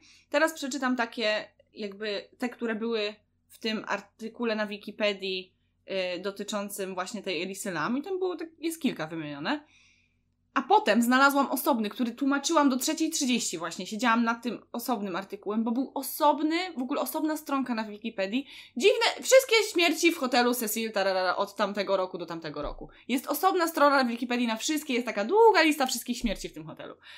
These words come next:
Więc, em, to są na razie te takie podstawowe, te takie chyba najbardziej głośne. Mm, w tysiąc dziewięćset sześćdziesiątym czwartym roku Goldie Osgood, znana jako Pigeon Lady of Pershing Square, czyli jak przetłumaczyć to można jak Gołębia Dama z Pershing Square,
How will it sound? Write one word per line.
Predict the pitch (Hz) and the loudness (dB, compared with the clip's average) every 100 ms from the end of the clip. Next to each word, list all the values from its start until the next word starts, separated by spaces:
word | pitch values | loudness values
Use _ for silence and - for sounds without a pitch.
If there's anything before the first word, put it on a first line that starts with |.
| - - - - | -20 -20 -12 -2
Więc, | 202 151 - _ _ - | -2 -2 -10 _ _ -4
em, | 214 214 208 208 - _ _ _ _ _ - - | 0 0 -2 -6 -10 _ _ _ _ _ -18 -4
to | 294 | 0
są | 302 | 2
na | 262 240 | 4 4
razie | 254 240 | 4 2
te | 233 226 | -2 -2
takie | - - 208 202 - | -2 -2 0 0 -2
podstawowe, | 214 - 214 185 175 | -8 -2 0 0 -2
te | 185 | -8
takie | 185 | -10
chyba | 180 180 | -8 -6
najbardziej | 175 170 165 160 | -4 -6 -4 -6
głośne. | 151 139 - 147 _ _ _ _ _ _ _ - | -6 -8 -10 -14 _ _ _ _ _ _ _ -6
Mm, | 208 220 220 | -2 0 -2
w | 214 | -4
tysiąc | 285 294 285 247 | -4 0 2 4
dziewięćset | 302 302 294 240 | 2 2 0 -2
sześćdziesiątym | 226 226 214 185 | -2 0 -4 -6
czwartym | 180 202 180 165 | -6 -6 -4 -2
roku | 220 277 247 | -2 0 0
Goldie | 214 277 240 208 | 2 2 2 0
Osgood, | 220 262 262 262 220 | 0 -2 -2 -4 0
znana | 240 233 | 2 2
jako | 202 196 | 0 -2
Pigeon | 185 - 277 254 226 | -10 -4 -2 0 0
Lady | 220 226 208 - | 0 0 -2 -4
of | 185 | -6
Pershing | - 202 - 190 190 | -2 -2 -2 -6 -8
Square, | - 175 180 | -6 -4 -4
czyli | 170 185 160 - | -6 -8 -8 -8
jak | - - | -8 -6
przetłumaczyć | - 214 196 190 196 | -6 -6 -8 -8 -10
to | 190 | -10
można | 175 190 175 | -10 -10 -10
jak | 180 | -8
Gołębia | 185 180 175 | -6 -4 -4
Dama | 170 165 160 180 | -2 -2 -2 -6
z | - | -6
Pershing | - 160 - 175 | -8 -6 -8 -10
Square, | - 160 | -10 -10